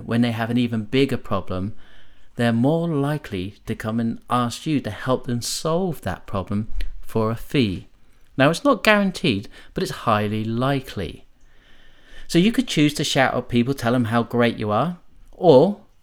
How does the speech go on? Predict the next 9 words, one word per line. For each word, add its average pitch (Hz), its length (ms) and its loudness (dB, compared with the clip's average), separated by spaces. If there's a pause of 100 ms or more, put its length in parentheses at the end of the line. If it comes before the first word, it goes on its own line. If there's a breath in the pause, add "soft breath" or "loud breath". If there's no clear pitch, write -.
(140)
provide 135 680 0
and 120 220 0
demonstrate 135 720 0 (100)
a 110 120 -6
much 135 320 -4
more 143 160 -2
pleasant, 131 520 -4 (280 soft breath)
sophisticated 117 1040 -4
method 113 560 -2